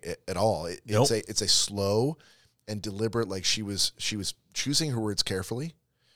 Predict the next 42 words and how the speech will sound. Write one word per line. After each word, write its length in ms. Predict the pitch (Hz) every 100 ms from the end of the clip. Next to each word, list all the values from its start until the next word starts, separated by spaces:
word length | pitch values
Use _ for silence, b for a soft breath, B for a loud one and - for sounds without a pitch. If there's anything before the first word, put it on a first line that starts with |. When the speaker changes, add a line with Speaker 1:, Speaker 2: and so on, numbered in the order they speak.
| _ _ _ _
Speaker 1:
because 260 | 101 107 98
she 240 | 107 98
had 220 | 82 101
not 300 | 98 98 98 - _
been, 260 | 104 98 95 -
she 240 | - 101
didn't 300 | - 104 92
know 140 | 110
she 140 | 104 104
was 100 | 82
gonna 120 | 80
be 120 | 76
on 100 | 69
the 80 | 131
air. 240 | 117 - - _ _ _ _ _ - _ -
Speaker 2:
The 100 | 127
cra-, 160 | 113 160 90
Speaker 1:
And 120 | 90 -
Speaker 2:
the 80 | 117
crazy 320 | - 135 143
thing 200 | 156 117
about 300 | 98 95 107
it 160 | 95 69
is, 240 | 90 - -
is 280 | 95 90
that 380 | 95 95 90 90 - _ _ _ _ _ _ _ _ _ _
you 260 | 98 110 110
assume 580 | 92 - 151 135 98 92
that 140 | 92
it's 220 | 90 -
like, 440 | 98 87 87 - - _ _ _
um, 720 | 95 92 92 90 90 87 85 - _ _ _ _ _ _ _ _ _ _ _ _
that 120 | - 107
it's 140 | -
almost 260 | 123 127 -
like 140 | 98
this 180 | - 85
handicap, 720 | - 98 95 82 - 69 -
like, 300 | 87 87 85 -
it's 240 | 92 -
this 180 | 90 87
slow, 800 | - - 101 101 98 98 95